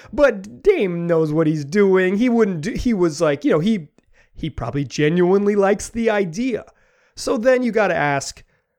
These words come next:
how, how, how does this happen? If there's beef with, there might be beef between DeAndre Ayton and the coach. If the Suns ownership might not be willing to pay DeAndre Ayton his hundred and thirty some million dollar max contract.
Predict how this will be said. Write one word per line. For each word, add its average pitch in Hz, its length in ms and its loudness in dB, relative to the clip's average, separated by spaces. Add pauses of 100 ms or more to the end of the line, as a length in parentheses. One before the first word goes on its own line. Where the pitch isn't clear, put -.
(640)
how, - 380 -14
how, 233 360 -6
how 233 140 -2
does 240 160 -2
this 233 160 0
happen? - 340 -4 (800)
If - 380 0
there's 160 240 -2
beef 247 320 2
with, 226 240 0
there 185 160 -2
might 214 160 2
be 226 80 -2
beef 202 220 -4
between 185 460 -2
DeAndre 175 520 -2
Ayton 175 140 0
and 170 100 -4
the 151 40 -6
coach. - 420 -10
If 147 240 -6
the 156 340 -4
Suns 185 300 -2
ownership 202 340 2
might 180 300 0
not 170 300 0
be 180 100 -6
willing 170 360 0
to 180 120 -4
pay 165 240 0
DeAndre 160 380 -2
Ayton 160 180 -4
his 151 320 -4
hundred 156 360 -4
and 151 120 -8
thirty 156 180 0
some 156 200 -6
million 151 220 -2
dollar 143 240 -2
max 143 280 -6
contract. - 540 -6